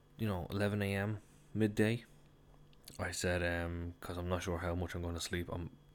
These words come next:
you know, 'cause I didn't get a hell of a lot of sleep throughout the whole journey to Japan, and then kind of still panicking over getting my, um,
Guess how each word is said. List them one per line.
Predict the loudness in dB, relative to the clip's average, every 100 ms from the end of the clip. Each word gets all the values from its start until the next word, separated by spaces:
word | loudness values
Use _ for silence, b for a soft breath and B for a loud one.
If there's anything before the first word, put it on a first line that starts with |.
| -12
you | -6
know, | -6
'cause | -2
I | 0 -2 -6 -14 -12 -4
didn't | -2 -2
get | -4 -6 -14 B B B B B B -20 -12
a |
hell | -2 0
of |
a | 2
lot | 0
of | -2
sleep | -2 -4 -6 -8
throughout | -2 0
the | 0
whole | -2
journey | 0 0 0
to | 0
Japan, | -2 -2 -2 -2
and | -4 -2
then | 0 0 -2
kind | -4 -4
of | -4 -6 -12 -16
still | -4 -2
panicking | 0 -2 -2 -2 -2
over | -2 -2
getting | -2 -2 0 0 0
my, | 0 0 -2 B B B B B B B B B B -6
um, | 0 2 2 2 0 -2 -6